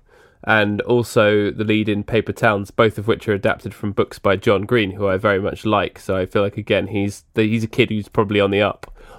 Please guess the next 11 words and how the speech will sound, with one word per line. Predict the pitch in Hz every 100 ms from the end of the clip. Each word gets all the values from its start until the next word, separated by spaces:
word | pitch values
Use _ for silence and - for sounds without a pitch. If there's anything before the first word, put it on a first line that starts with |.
| - -
But | 113 98 - _
in | 123 113
New | 127
Year's | 123 120 123
Eve, | 104 98 - - - _ -
he | 117
looks | 107 101 107
like | -
Dappy | 113 98 - 95
from | 104
N-Dubz. | 90 87 85 87 -